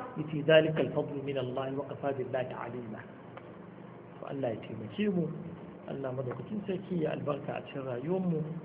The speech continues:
Allah madaukakin sarki ya sa mu ci gajiyar abin da muke karantawa mu yi amfani da shi. Wa sallallahu wa sallama wa baraka ala nabiyina Muhammadin wa ala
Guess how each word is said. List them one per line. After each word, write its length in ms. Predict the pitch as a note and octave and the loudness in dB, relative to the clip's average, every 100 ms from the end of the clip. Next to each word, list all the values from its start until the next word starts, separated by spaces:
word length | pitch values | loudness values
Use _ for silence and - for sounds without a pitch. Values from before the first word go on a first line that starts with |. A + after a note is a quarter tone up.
| - - - | -10 -10 -6
Allah 240 | C#3+ C3+ | -2 -2
madaukakin 480 | B2+ C3 C3 B2+ C#3+ C3 | -2 -2 -4 -6 -8 -6
sarki 300 | C3 - D3+ | -6 -4 -4
ya 40 | A#2+ | 0
sa 160 | E3 D#3 | 0 0
mu 80 | B2+ | -2
ci 80 | - | -4
gajiyar 480 | D3 B2+ B2+ F3 D#3+ - | -2 0 2 2 2 2
abin 240 | - D3+ | -2 -2
da 80 | C3 | -4
muke 240 | C3 C3 A#2+ | -6 -6 -4
karantawa 560 | C#3 B2+ B2 D3 C#3 C3+ | -2 -2 -2 0 0 0
mu 60 | |
yi 40 | C#3 | -2
amfani 480 | B2+ - A#2 C3+ | -6 -6 -8 -6
da 80 | B2 | -6
shi. 200 | A2+ G#3+ A#3+ - - - | -4 -4 -4 -8 -10 -8
Wa 60 | - | -6
sallallahu 580 | - C#3+ C#3 B2+ C3 B2+ | -4 0 0 2 2 0
wa 120 | B2 | -2
sallama 320 | - C3+ C3+ C3 | -6 -6 -2 -2
wa 80 | |
baraka 380 | A#2+ C3 C3 B2+ | 0 0 0 -2
ala 160 | B2 B2+ | -2 -2
nabiyina 400 | B2 A#2+ B2 A#2 | -2 -4 -6 -6
Muhammadin 600 | A2 - C3+ B2 D#3 D#3 - - - - | -6 -8 -6 -2 0 0 0 -6 -8 -2
wa 140 | C3+ | 0
ala 160 | B2+ | 0